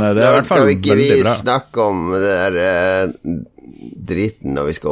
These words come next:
Speaker 2: oppsummere året, fordi her, nå gir du jo akkurat det her symptomet. Hvert år så er det, det siste du spilte er det, ja, dette er det beste. Men hvis du har glemt alt i januar, februar, mars, april, mai og juni som du spilte,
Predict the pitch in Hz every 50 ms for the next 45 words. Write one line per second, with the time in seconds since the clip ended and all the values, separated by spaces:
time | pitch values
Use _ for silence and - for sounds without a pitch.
0 | 87 - - - 82 85 76 71 69 - - - 95 117 110 95 78 69 69 67
1 | 76 85 - 90 87 92 104 107 110 113 123 117 78 67 95 117 131 131 120 123
2 | 147 107 90 69 67 104 120 120 131 135 120 110 98 - 143 - - 151 131 113
3 | 113 - 107 107 120 131 123 - 120 107 - - 120 123 113 87 78 76 67 67
4 | 67 92 113 127 - - 57 76 107 107 87 - - - 69 80 85 80 78 76
5 | - 92 - - - 143 - - - 110 95 87 - - 101 107 117 - - 85
6 | 69 64 67 73 - 82 80 71 64 104 120 120 110 110 110 - - 90 82 82
7 | 85 62 67 78 - - - - - _ _ _ - - _ _ _ _ - -
8 | 87 92 92 - 110 104 98 95 110 113 123 139 117 - - 67 90 95 - -
9 | 78 80 85 82 92 90 80 76 73 76 - - 117 85 - 71 65 67 71 78
10 | 80 82 - - - 64 - - 87 80 76 69 - 71 78 80 69 - - 76
11 | 80 80 85 82 73 64 64 - - - - - - - - 55 - - - -